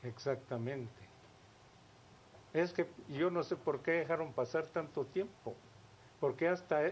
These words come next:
hasta que hubo una crisis institucional,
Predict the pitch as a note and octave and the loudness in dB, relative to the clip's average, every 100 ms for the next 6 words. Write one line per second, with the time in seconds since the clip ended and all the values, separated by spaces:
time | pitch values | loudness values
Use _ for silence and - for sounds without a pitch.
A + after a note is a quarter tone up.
0 | - C#3 - C#3 - E3+ E3+ D3 - F3+ | 2 0 2 0 2 2 4 2 4 4
1 | F#3+ F#3+ - A#2+ C#3 B2 C#3 B2 C3 A#2 | 4 4 -2 -4 -2 -4 -4 -6 -6 -2
2 | C3+ D3+ F3 D3 | -2 0 -2 -2